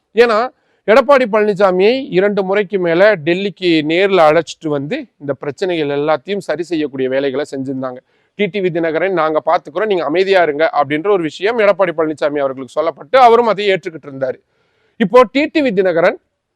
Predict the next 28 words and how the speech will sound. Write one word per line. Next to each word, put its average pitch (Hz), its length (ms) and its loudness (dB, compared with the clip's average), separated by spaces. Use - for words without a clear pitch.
ஒரு 180 180 0
பத்து, 190 260 -2
பதினைந்து 185 380 0
நாட்களுக்கு 160 580 -2
முன்னாடி 143 280 0
டெல்லிக்கு 180 540 -4
ரகசியமா 175 720 0
வந்து 139 420 -2
தமிழ், 175 300 0
சென்னையிலேருந்து 190 540 2
டைரக்டா 175 400 4
டெல்லி 185 320 6
வராம 156 520 2
அவரு 180 680 4
பெங்களூர் 190 520 4
போய் 170 360 -2
பெங்களூர்ல 208 480 6
இருந்து 196 220 0
டெல்லிக்கு 175 480 -4
வந்து, 151 580 -2
அஹ், 139 220 -2
பொதுவெளியில 202 480 6
அவர் 208 220 6
வந்த 185 300 0
இன்ஃபர்மேஷன்ஸ் 185 600 -2
யாருக்கும் 165 440 -2
தெரிஞ்சிடக்கூடாது 180 800 0
அப்படின்றதுக்காக 143 720 -4